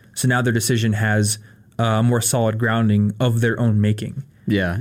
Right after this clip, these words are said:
Speaker 2: and they called this, like, the lowballing technique,
Speaker 1: Yeah.
Speaker 2: I think. But bas-, yeah, as, as soon as you pull the rug out from under 'em and you say, "That reason's gone," well,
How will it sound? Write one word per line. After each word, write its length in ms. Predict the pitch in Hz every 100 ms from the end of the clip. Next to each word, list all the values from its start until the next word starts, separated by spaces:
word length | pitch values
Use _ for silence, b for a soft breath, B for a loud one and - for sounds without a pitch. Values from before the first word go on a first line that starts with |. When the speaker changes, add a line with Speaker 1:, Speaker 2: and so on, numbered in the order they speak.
| -
Speaker 2:
and 100 | 131
they 100 | 143
called 200 | 175 156
this, 160 | 123
like, 160 | 113 107
the 80 | 95
lowballing 680 | 92 110 131 139 156 160
technique, 480 | 160 160 165 170 185 120
Speaker 1:
Yeah. 340 | 117 123 113
Speaker 2:
I 40 | 107
think. 360 | 160 185 -
But 200 | - 113
bas-, 320 | 98 143 151 151
yeah, 280 | 151 110 -
as, 240 | 123 - - b b b b b b - _ -
as 140 | 151
soon 200 | - 202
as 120 | 214 165
you 100 | 143
pull 220 | - 165
the 80 | 135
rug 240 | 131 135
out 160 | 117 113
from 160 | 110
under 240 | 101 98 82
'em 80 | 80
and 80 |
you 80 | 95
say, 200 | 98 101
"That 180 | 104 151
reason's 400 | 123 107 101 90
gone," 460 | 117 123 92 85 82 B B B B
well, 360 | 143 160 127